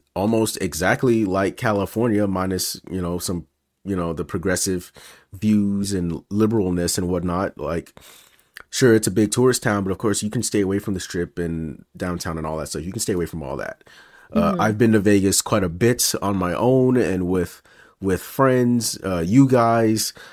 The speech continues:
Speaker 1: you know, numerous wrestling trips have been made to Vegas. Like, I, it's a city that I actually really like being in. I really do. Um, of course,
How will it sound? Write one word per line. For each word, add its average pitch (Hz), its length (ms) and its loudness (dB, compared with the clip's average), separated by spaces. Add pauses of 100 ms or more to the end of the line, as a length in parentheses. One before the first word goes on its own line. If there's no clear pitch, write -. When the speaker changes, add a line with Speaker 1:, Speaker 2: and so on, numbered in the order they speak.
(160)
Speaker 1:
you 92 120 -2
know, 87 140 0
numerous 127 580 4
wrestling 113 380 0
trips 113 340 -2
have 101 120 0
been 95 180 -2
made 95 200 -2
to 104 100 -2
Vegas. 95 480 -2
Like, 92 220 -4
I, 123 160 2
it's 131 300 2
a 175 100 4
city 151 400 2
that 110 220 0
I 107 300 0
actually 95 500 -2
really 87 300 -2
like 76 360 -6
being 76 320 -6
in. 50 180 -12
I 90 120 -4
really 82 480 -2
do. 71 360 -10 (640)
Um, 87 340 -6
of 95 120 -8
course, 110 460 2